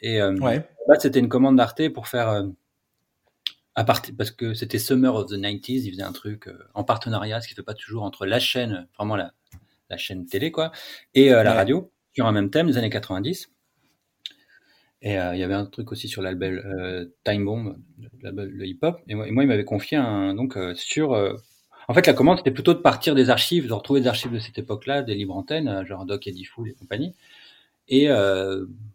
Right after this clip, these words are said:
Speaker 1: presque de faire un pot pourri de ça. Enfin, ça, ça aurait pu être ça, quoi. Et puis, en
Speaker 2: Mhm.
Speaker 1: réfléchissant, je me suis dit, ça, ça peut être intéressant de rencontrer des, des gens, mais des, n'importe qui, enfin, des témoins, et à, à droite à gauche en France, qui puissent raconter un peu ce que c'était pour eux.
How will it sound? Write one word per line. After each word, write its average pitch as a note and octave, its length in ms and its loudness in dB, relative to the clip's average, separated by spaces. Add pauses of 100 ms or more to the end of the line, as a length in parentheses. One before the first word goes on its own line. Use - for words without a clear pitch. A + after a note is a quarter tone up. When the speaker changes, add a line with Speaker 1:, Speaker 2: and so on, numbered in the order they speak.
(240)
Speaker 1:
presque C3+ 200 2
de B2+ 40 6
faire B2 140 0
un A2+ 80 4
pot A#2 140 -2
pourri C3 240 2
de - 40 -10
ça. D#3+ 140 2
Enfin, B2 220 2
ça, A2 260 -6
ça - 140 4
aurait B2+ 120 10
pu D#3+ 120 4
être D#3+ 80 0
ça, D#3 180 0
quoi. C3 320 -8 (280)
Et A#2+ 60 -8
puis, A#2 120 -2
en A#2 60 4
Speaker 2:
Mhm. E3 80 4
Speaker 1:
réfléchissant, B2+ 320 2 (280)
je E3 40 -4
me C#3+ 40 0
suis - 120 -14
dit, A#2 40 -14
ça, D#3+ 120 -4
ça C#3 120 -6
peut B2 120 -8
être A#2+ 100 -8
intéressant A2+ 420 -4
de C#3 60 -4
rencontrer A#2+ 400 -6
des, A2 240 -6
des G2 140 -10
gens, B2+ 200 -6
mais B2+ 180 -6
des, - 220 -18 (420)
n'importe G#2+ 300 -8
qui, G#3 160 -8
enfin, A2+ 160 -6
des F#2+ 120 -6
témoins, C3+ 360 -2
et A#2+ 120 -4
à, F#2+ 220 -12
à - 60 -20
droite A2 220 -8
à G#2+ 80 -2
gauche A#2 200 -4
en G2+ 60 -6
France, - 320 -8
qui - 140 -16
puissent - 300 -8
raconter A2 420 -8
un B2 100 -4
peu A#2 400 -10 (260)
ce - 60 -20
que - 80 -2
c'était C#3 300 0
pour B2+ 200 -4
eux. A2+ 160 -8